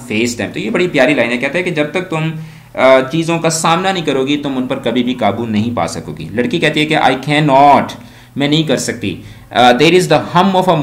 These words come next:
motor in the distance," ठीक है, हम का मतलब होता है इंजन की आवाज़। अ, तो, ए, म, एक, अ, दूर से, अ, किसी इंजन की आवाज़ सुनाई देती है। They all listen, वो दोनों, अ, वो सब गौर से सुनते हैं। The second man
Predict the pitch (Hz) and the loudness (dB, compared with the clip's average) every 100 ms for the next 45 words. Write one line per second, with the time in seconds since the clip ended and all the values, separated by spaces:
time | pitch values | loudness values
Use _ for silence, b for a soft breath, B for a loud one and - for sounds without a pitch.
0 | 135 139 175 147 117 131 113 113 160 240 | 0 0 -2 -4 -2 -2 -2 -4 -2 -2
1 | - - - - - 151 196 160 160 160 | -4 -14 -20 -16 -6 -2 0 2 0 0
2 | 156 151 147 156 196 143 139 135 113 90 | 0 0 0 0 -2 -2 -2 -2 -2 0
3 | 85 - B B B 120 131 131 156 151 | -2 -6 B B B 2 4 4 4 4
4 | 107 127 120 107 120 - - 156 156 - | 4 2 0 -2 -4 -4 0 0 0 -2
5 | 127 - - - 135 185 208 202 156 151 | 0 0 -4 -6 0 2 2 2 2 2
6 | - 107 113 113 143 147 143 - 147 160 | 2 0 0 0 -2 -2 -2 -2 0 0
7 | 165 160 113 120 127 147 139 143 143 135 | 0 0 2 4 4 2 0 0 0 -2
8 | 143 151 - - - 120 127 147 160 180 | -2 -2 -4 -8 -2 2 4 2 2 0
9 | 180 156 120 123 123 131 135 120 - 104 | -2 -4 -6 -2 0 0 -2 -6 -6 -4
10 | 107 135 165 131 120 123 139 120 113 147 | -2 0 2 2 2 2 0 -8 -4 -4
11 | 123 123 - 123 - 143 165 135 127 | -2 -4 -4 -4 -2 -2 0 2 2